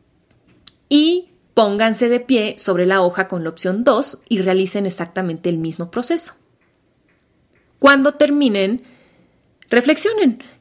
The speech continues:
qué les dice su cuerpo sobre cada opción, con cuál sienten bienestar, con cuál sienten emociones agradables, con cuál sienten un sí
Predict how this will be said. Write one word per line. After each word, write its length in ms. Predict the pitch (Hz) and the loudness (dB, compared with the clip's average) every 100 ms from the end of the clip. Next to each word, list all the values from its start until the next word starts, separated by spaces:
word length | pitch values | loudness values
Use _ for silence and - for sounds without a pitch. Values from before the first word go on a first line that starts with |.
| - | 4
qué 140 | 269 | 6
les 160 | 285 269 | 6 4
dice 240 | 269 277 | 2 0
su 200 | - 269 | -2 0
cuerpo 600 | 262 226 - 214 - - _ | 2 2 0 -4 -4 -10 _
sobre 380 | - 214 190 180 | -4 -2 0 -2
cada 180 | 190 190 | -2 -4
opción, 560 | 190 - 240 233 226 _ _ _ _ _ _ _ | -4 -2 -2 -2 -4 _ _ _ _ _ _ _
con 240 | - 240 247 | 2 2 2
cuál 600 | 247 277 262 254 349 - - | 2 4 6 4 0 -4 -10
sienten 1040 | - - 269 240 233 226 240 240 240 - - | -6 0 2 2 2 2 2 2 -2 -4 -20
bienestar, 1160 | 180 202 190 185 185 - - 214 202 202 220 - | -6 0 0 2 0 -2 0 4 4 2 -2 -6
con 200 | 202 190 | -4 -4
cuál 280 | 180 208 202 | 0 0 0
sienten 340 | 214 196 196 | -2 -2 -2
emociones 500 | 185 175 - 185 180 | -2 -2 -4 -4 -4
agradables, 960 | 170 170 160 190 196 202 202 196 196 - | -4 -6 -2 2 2 2 0 0 -2 -4
con 280 | - 196 185 | -4 -4 -2
cuál 360 | 233 226 233 | 2 2 2
sienten 440 | 240 240 226 233 233 | 0 -2 0 0 0
un 100 | 233 | 0
sí 460 | - 262 262 254 | 2 2 2 -2